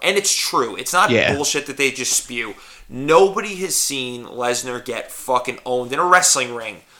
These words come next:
Speaker 1: like this before and booked to be destroyed this much. Like,
Speaker 2: And I mean,
Speaker 1: Strowman
Speaker 2: what, we were like, we were like a minute in, and Strowman picked him up for a running power slam already. Like,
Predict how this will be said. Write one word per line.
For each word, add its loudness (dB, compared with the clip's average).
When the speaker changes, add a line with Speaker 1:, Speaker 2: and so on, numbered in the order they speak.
Speaker 1:
like -2
this -4
before -6
and -12
booked -4
to -12
be -8
destroyed -6
this -10
much. -10
Like, 2
Speaker 2:
And 8
I 8
mean, 10
Speaker 1:
Strowman 4
Speaker 2:
what, 2
we 4
were 0
like, 2
we -2
were 4
like 4
a 4
minute 2
in, 4
and 2
Strowman 2
picked 2
him 4
up 4
for 6
a 8
running 6
power 4
slam 0
already. -2
Like, 4